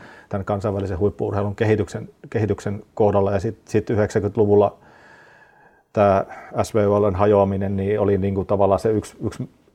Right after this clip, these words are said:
ehdoton niin kuin tämmönen, <laughs> tämmönen käänteentekevä tapahtuma meillä, ja, ja tietenkin sit siitä, siitä vähän sen jälkeen niin oli isoja doping-ongelmia, niin meillä on vähän negatiivisia ollut nää, nää, tuota, noin, niin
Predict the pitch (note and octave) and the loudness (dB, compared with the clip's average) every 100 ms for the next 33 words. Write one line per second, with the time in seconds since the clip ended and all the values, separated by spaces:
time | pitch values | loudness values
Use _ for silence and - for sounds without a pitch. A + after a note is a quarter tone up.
0 | _ A#2+ A#2 A2 A2 F#2+ F#2+ F#2 F#2 F#2+ | _ 4 6 4 2 -2 -2 -2 0 0
1 | F#2+ - - G#2+ G#2 F#2+ G#2 G2 F#2+ F2+ | -2 -4 -8 -6 -4 0 0 2 0 -2
2 | G#2 F#2 - - - - - - - G2+ | -4 -4 -6 -12 -20 -20 -20 -20 -6 -2
3 | - G2 G2 F#2 F#2+ F#2+ F#2 F2+ F#2 F#2 | 0 -2 -2 -2 0 0 0 0 -2 -4
4 | - F#2+ - F#2+ F#2 F#2+ F2+ - G2+ - | -8 -6 -4 -2 -4 -8 -8 -8 -6 -8
5 | - G#2+ G2+ - C3+ B2+ A2 G2+ F2 G2+ | -4 -4 -4 -8 -12 -8 -6 -6 -2 -2
6 | G2 F#2 - F#2+ F#2+ - G2 G2 - B2 | 0 -2 -4 -4 -6 -6 -6 -6 -8 -20
7 | - - C3 G2+ G2 G#2 G2 F#2+ G2 F#2+ | -20 -18 -10 -6 0 0 0 -2 -2 -2
8 | F#2 F#2+ F#2 G2 G2+ G#2+ A#2+ C#3 C3+ C3+ | -4 -6 -8 -6 -2 2 2 4 2 2
9 | G#2+ G2+ G2+ G2+ G2 G2+ F#2 - - - | 2 2 2 0 0 0 -2 -4 -20 -20
10 | - - _ _ - G2+ F#2 G2 F#2+ G2 | -20 -20 _ _ -4 -2 0 -2 0 0
11 | G2 F#2+ | 0 0